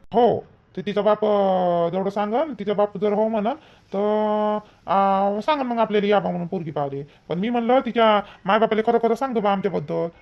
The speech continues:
हा, आमच्याबद्दल खरं खरं सांगतो म्हटलं. वावर पाणी गी काहीच नाही आहे आमच्या घरी, आणि जे आहे ते हातावर आणून पानावर खाणं असं आहे बा म्हणलं.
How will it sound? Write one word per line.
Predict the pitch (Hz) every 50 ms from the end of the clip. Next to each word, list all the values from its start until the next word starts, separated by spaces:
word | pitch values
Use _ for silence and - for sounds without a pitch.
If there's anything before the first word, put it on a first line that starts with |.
| _ _
हा, | 160 185 214 - - _ _ _ _ -
आमच्याबद्दल | 175 190 214 196 208 160 202 202
खरं | 208 220 208 208
खरं | 190 214
सांगतो | 226 302 294 269 220 220
म्हटलं. | 202 202 190 180 185 180 180 - - - _ -
वावर | - 202 208
पाणी | 208 - 214 214 208
गी | 196 208
काहीच | - 226 233 226 226
नाही | 220 220 220
आहे | 220
आमच्या | 220 220 214 233
घरी, | 190 202 214 330 359 - - - _ -
आणि | 180 190 196 202 190
जे | 233 226
आहे | 226 220 226 226
ते | 226
हातावर | 220 202 220 214 226 220 226
आणून | 220 220 226 226
पानावर | 220 220 226 220 233 220 226
खाणं | 247 247 247 240
असं | 247 254 277
आहे | 302 285
बा | 226 220
म्हणलं. | 214 208 202 202